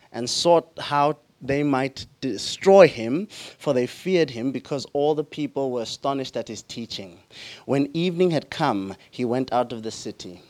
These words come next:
Twenty. "Now, in the morning as they passed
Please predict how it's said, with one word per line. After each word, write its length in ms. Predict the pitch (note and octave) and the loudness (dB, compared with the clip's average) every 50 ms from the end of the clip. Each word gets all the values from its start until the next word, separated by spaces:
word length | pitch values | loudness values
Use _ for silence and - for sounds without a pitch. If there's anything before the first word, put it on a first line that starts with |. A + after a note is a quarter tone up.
| _ _ _ _ _ _ _ _ | _ _ _ _ _ _ _ _
Twenty. 500 | - - D3 B2+ A#2 - - G#2 F2+ E2 - - _ _ _ _ _ _ _ _ _ _ _ - - B2 | -2 -2 -2 -2 -2 -6 -10 -12 -12 -14 -18 -20 _ _ _ _ _ _ _ _ _ _ _ -10 2 8
"Now, 300 | C#3+ D#3+ D3 A2+ G#2 - - - - - - - - | 10 10 10 8 6 0 -8 -18 -18 -18 -16 -2 4
in 120 | D3 D3+ | 6 6
the 80 | D#3 D#3+ | 8 8
morning 360 | E3 E3+ F3+ F#3 F#3 F3 E3+ | 8 8 8 8 8 6 6
as 160 | D#3 D#3 C3+ | 6 6 6
they 100 | C3+ C#3 | 4 4
passed 720 | C3+ - - E3 D3+ C#3 B2 C#3 F#3+ - - - - - | 4 4 6 8 8 8 8 6 4 0 -4 -10 -12 -18